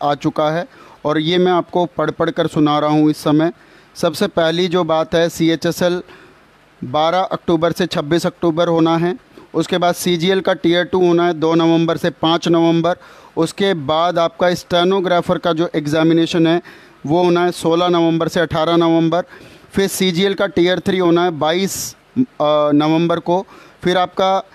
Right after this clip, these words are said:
सीपीओ का पेपर होना है तेईस नवंबर से छब्बीस नवंबर के बीच में, सीपीओ टियर वन।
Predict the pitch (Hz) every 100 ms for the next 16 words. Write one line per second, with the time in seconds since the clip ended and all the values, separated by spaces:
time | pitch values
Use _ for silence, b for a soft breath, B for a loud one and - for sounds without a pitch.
0 | - - - 196 202 220 214 214 190 180
1 | 185 175 175 180 - 180 190 - 175 165
2 | 170 165 160 - 165 175 B B B -
3 | 180 156 190 175 165 165 160 165 170 156
4 | 160 160 170 - 170 170 175 151 160 160
5 | 156